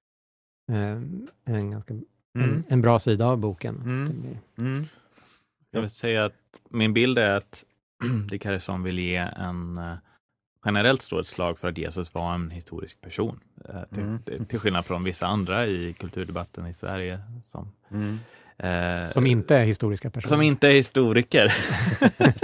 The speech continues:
Speaker 3: Som Agnes
Speaker 2: Mm.
Speaker 3: Wold till exempel, som gick, gav sig ut i en Twitter-debatt
Speaker 2: Ja.
Speaker 3: för ett tag sedan och hävdade med all bestämdhet att vetenskapen har fastslagit detta. Men, eh, så att jag kan tänka mig att det är,
Speaker 2: Mm.
Speaker 3: men, men som du sa,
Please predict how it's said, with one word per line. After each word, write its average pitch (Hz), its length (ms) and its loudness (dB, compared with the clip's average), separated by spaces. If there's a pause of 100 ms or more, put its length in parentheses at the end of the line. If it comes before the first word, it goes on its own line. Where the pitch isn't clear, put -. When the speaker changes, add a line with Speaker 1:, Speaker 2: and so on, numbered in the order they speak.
(840)
Speaker 3:
Som 107 160 4
Agnes 104 280 2
Speaker 2:
Mm. 123 120 6
Speaker 3:
Wold 104 220 2
till 90 140 0
exempel, 90 440 -2
som 85 260 -2 (320)
gick, - 220 -4
gav 101 200 4
sig 95 140 2
ut 90 140 -2
i 87 40 -2
en 90 80 -2
Twitter-debatt 87 600 -4
Speaker 2:
Ja. 101 60 -8
Speaker 3:
för 85 120 -6
ett 80 80 -8
tag 85 240 -6
sedan 82 180 -10
och - 220 -14 (360)
hävdade 87 640 -6
med 87 300 -10 (160)
all 104 180 0
bestämdhet 92 720 0
att - 140 -14
vetenskapen 82 560 -10
har 85 80 -12
fastslagit 95 500 -12
detta. - 260 -18 (560)
Men, 104 220 4
eh, 78 200 0
så - 160 0
att - 120 -2
jag 101 140 4
kan 107 120 -2
tänka 104 320 -2
mig 104 100 2
att - 120 -8
det 87 140 2
är, 85 200 0
Speaker 2:
Mm. 87 140 -6 (400)
Speaker 3:
men, 107 640 0
men 110 120 2
som 110 220 0
du 117 140 2
sa, 95 520 4